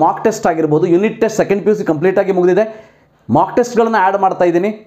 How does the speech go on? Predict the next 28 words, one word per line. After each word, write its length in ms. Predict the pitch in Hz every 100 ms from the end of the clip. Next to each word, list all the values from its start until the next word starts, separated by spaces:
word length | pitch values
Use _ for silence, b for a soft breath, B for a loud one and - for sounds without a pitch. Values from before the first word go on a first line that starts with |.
| -
ಫಸ್ಟ್ 220 | 190 -
ಪಿ 60 | 226
ಯು 80 | 240
ಸಿ 60 | 240
ಯೂನಿಟ್ 180 | 214 208
ಟೆಸ್ಟ್ಗಳನ್ನ 340 | 208 - 202 180
ಆ್ಯಡ್ 120 | 180
ಮಾಡ್ತಾ 200 | 175 165 165
ಇದ್ದೀನಿ. 180 | 160 220 233 -
ಇವೆಲ್ಲವನ್ನ 380 | 170 196 233 233 151
ಆ್ಯಡ್ 160 | 170 208 196
ಮಾಡಿಬಿಟ್ಟು, 400 | 175 160 151 226 240 B B
so 100 | 202 165
ನಿಮ್ಮ 180 | 190 233 247 220
ಒಂದು 260 | 208 214 233
ಕೆ 120 | 208 202
ಸಿ 180 | - 220
ಇ 40 | 214
ಟಿ 60 | 214 -
ಪ್ರಿಪರೇಷನ್‌ಗೆ 640 | 160 202 202 202 175 175 151
definitely 500 | - - 220 233 233 196
ಹೆಲ್ಪ್ 200 | 185 185
ಆಗುವಂಥ 320 | 170 165 160 180 160
ಒಂದು 160 | 156 233 - B -
ಕೋರ್ಸನ್ನು 580 | 190 202 165 175 - -
ರೆಡಿ 140 | 151 165
ಮಾಡಿದ್ದೀನಿ. 340 | 151 143 196
If 40 | 170